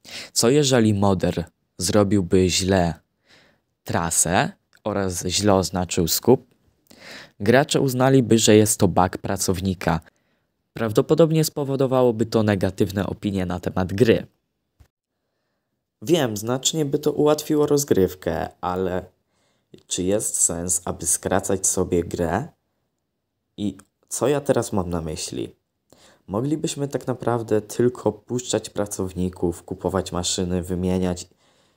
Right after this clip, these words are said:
i nic więcej. Moglibyśmy tylko być kierownikiem tego gospodarstwa, ale samemu nic na nim nie robić. To by było bezcelowe.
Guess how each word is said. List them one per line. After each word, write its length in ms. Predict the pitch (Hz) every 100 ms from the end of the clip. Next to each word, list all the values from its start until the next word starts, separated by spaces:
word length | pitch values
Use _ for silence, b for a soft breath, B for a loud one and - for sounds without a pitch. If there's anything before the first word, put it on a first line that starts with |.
| _
i 100 | 110
nic 240 | 123 135 131
więcej. 600 | 127 87 87 - - - _ _
Moglibyśmy 600 | 95 104 113 104 107 110
tylko 460 | 110 117 110 - 107
być 500 | 104 104 104 - - _
kierownikiem 760 | - 110 110 101 101 - 87 -
tego 280 | 80 82
gospodarstwa, 880 | 85 82 - 80 85 - - - - 139 B B B B
ale 180 | - 104
samemu 460 | - 139 156 156 151
nic 260 | 147 143
na 120 | 139
nim 180 | 131 127
nie 160 | 117 98
robić. 540 | 78 78 - - - _ _ _ _ _ _ _ _
To 100 | -
by 140 | 120 110
było 380 | - 92 85 76
bezcelowe. 880 | - 80 - - 85 78 78 69